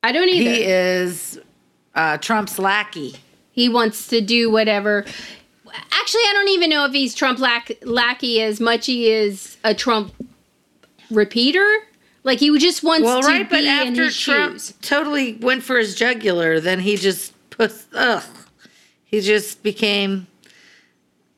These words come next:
Speaker 2: a sycophant, you know?
Speaker 1: Right.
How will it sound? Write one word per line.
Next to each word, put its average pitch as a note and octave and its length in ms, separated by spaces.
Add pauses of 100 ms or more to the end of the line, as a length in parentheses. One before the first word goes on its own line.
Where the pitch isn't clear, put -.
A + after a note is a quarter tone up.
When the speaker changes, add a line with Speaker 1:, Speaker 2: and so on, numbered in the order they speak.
(420)
Speaker 2:
a F3+ 60
sycophant, F#3 880 (260)
you E3 120
know? E3 340 (400)
Speaker 1:
Right. E3 340